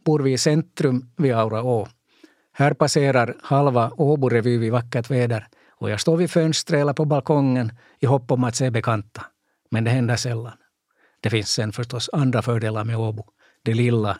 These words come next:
i den stora staden. Men efter tjugosju år som chefredaktör för Å U och efter över femtio år i staden känns det fortfarande som jag är här till låns.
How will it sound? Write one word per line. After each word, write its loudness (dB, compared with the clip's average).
i -2
den -8
stora -8
staden. -8
Men 4
efter 2
tjugosju 2
år 4
som 0
chefredaktör 0
för -4
Å 2
U -4
och 2
efter 2
över 2
femtio 2
år 4
i -4
staden 0
känns 0
det 0
fortfarande 0
som 0
jag 2
är 2
här 0
till 0
låns. -4